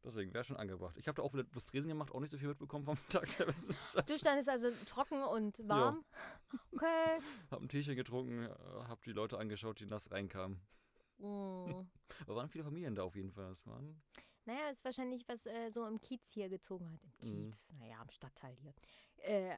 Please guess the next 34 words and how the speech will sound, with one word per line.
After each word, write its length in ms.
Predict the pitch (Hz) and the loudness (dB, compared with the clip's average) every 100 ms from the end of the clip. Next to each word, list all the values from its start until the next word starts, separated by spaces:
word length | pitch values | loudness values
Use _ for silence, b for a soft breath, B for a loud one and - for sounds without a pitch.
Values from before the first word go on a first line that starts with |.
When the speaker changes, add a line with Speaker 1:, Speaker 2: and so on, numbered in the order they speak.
| - | -4
Speaker 2:
ja, 240 | 226 294 214 | 4 4 4
aber 160 | 208 240 | 2 2
erzähl 240 | 226 311 | 2 0
doch 160 | 392 381 | 0 0
uns 120 | 302 | 2
weiter 300 | 330 466 392 | 2 4 2
von 160 | 269 233 | 2 2
deiner 280 | 226 226 | 2 0
Top 200 | 208 247 | 0 -2
drei 220 | - 247 349 | -2 0 -2
zum 180 | - 480 440 | -2 2 4
Beispiel. 400 | 294 - 233 220 | 4 2 6 8
Speaker 1:
Na 120 | 196 | 10
dann 260 | - 143 180 | 8 8 6
die 160 | 165 | 4
Top 260 | 151 160 151 | 6 6 4
drei 280 | 117 135 160 | 6 8 8
schlechthin, 560 | - 151 147 - 160 | 4 2 2 0 0
da 120 | 156 127 | 2 4
war 120 | 139 | 4
ich 40 | |
ja 60 | 147 | 2
noch 120 | 147 | -2
Student 280 | 135 127 151 | 0 0 0
hier 140 | 160 | 0
gewesen. 560 | 151 143 147 151 147 117 | 0 2 0 2 0 -2
Die 340 | 131 147 147 - - | -2 0 -2 -6 -4
Präsidentin, 560 | 147 151 180 190 135 | 0 4 4 6 6
die 80 | 120 | 8
neue, 400 | 120 120 113 - - - 95 | 8 8 8 4 -4 -10 -6
hat 140 | 110 113 | -4 0
ihren 180 | 123 113 | 0 2
Dienst 300 | 127 - 117 | 0 -2 -2
angetreten. 580 | 110 - 110 104 98 | -2 -2 -2 -2 -2